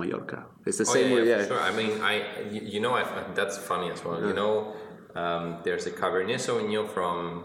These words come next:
Speaker 2: from Mallorca. It's called Bodegas Castell del Sud.
Speaker 1: Yeah.
Speaker 2: Um,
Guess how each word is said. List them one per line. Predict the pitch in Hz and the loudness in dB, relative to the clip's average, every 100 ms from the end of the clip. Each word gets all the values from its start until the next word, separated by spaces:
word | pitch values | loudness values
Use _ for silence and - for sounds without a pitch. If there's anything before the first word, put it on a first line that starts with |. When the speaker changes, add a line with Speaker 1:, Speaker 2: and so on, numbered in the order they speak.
| - - | -12 -8
Speaker 2:
from | 85 | -4
Mallorca. | 85 87 87 85 80 | -2 0 -2 -2 -4
It's | - - | -4 -2
called | 87 87 - | -2 -2 -2
Bodegas | 92 87 87 87 98 104 101 98 95 - - - | 0 0 0 0 2 2 2 2 0 -4 -6 -4
Castell | 95 - 98 92 | -4 -2 0 0
del | 85 | -2
Sud. | - 87 - - - - | -2 -4 -6 -14 -8 -2
Speaker 1:
Yeah. | 95 - - - - | -2 -4 -12 -16 -6
Speaker 2:
Um, | 87 85 85 87 85 82 82 80 80 | -2 2 2 2 -2 -4 -6 -6 -10